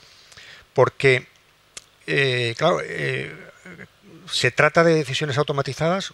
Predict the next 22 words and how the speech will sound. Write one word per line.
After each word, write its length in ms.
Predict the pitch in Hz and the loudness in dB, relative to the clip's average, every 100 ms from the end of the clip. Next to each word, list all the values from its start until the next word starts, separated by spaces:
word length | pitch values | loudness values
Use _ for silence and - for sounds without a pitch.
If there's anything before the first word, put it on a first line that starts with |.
| - | -12
o 80 | 123 | -8
se 140 | 123 | -6
trata 280 | 139 143 151 | 0 0 0
de 120 | 131 | -2
decisiones 460 | 117 110 - 127 113 | -4 -6 -6 -6 -6
de 80 | |
tipo 220 | 110 131 127 | -8 -8 -6
político? 480 | 120 185 107 104 - _ - - _ _ - - | -6 -6 -8 -12 -16 _ -20 -20 _ _ -20 -6
Ahora, 220 | 113 127 | 2 2
como 200 | 131 117 | 2 0
veremos, 340 | 110 127 139 151 - - | 2 2 0 -4 -8 -4
hay 160 | 127 127 | -2 -2
un 80 | |
poco 300 | 117 127 123 | -4 -2 0
de, 220 | 110 104 - | 0 -2 -4
hay 80 | 123 | -8
un 80 | 113 | -6
poco 200 | 117 101 | -6 -6
de 80 | 87 | -6
todo, 200 | 92 156 | -8 -10
¿no? 120 | 180 - - - - - - - - - - _ - - | -12 -18 -16 -16 -16 -16 -16 -16 -18 -20 -20 _ -12 -2
Eh, 520 | 180 180 180 180 | 2 2 0 -2